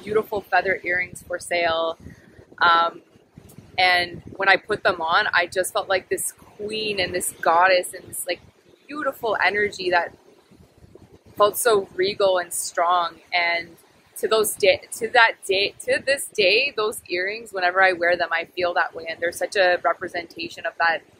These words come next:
energy. And it was, it was, it, I wanna say it was like, but I actually think the, uh, the peyote was telling me to embody that more in my life. And then what was cool was that the next day after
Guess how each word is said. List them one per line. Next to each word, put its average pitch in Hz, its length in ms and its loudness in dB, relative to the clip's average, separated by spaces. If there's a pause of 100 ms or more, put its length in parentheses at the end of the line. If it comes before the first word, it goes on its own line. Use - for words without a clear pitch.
(760)
energy. 180 720 0
And 175 480 -4
it - 140 -4
was, - 320 -4 (580)
it 202 100 2
was, 208 180 4 (380)
it, - 280 -6
I 208 100 8
wanna 262 160 4
say 339 100 -2
it 294 100 -2
was 226 200 -4
like, 185 240 2
but 196 120 2
I 190 100 8
actually 220 260 -2
think - 440 -10
the, 180 180 -2
uh, 170 40 6 (180)
the 180 140 -10 (100)
peyote 185 360 0
was 175 340 -8 (240)
telling 180 400 -6
me 165 120 -10
to 175 220 -10
embody 170 500 2
that 165 280 -2
more 165 160 -6
in 160 60 -8
my 160 160 -12
life. 160 260 -6 (100)
And 175 140 -14
then 170 260 -2 (580)
what 196 160 -2
was 208 140 0
cool 240 320 2
was 214 160 -2
that 196 220 0
the 196 80 -2
next 180 400 -2
day 180 340 6
after 170 720 0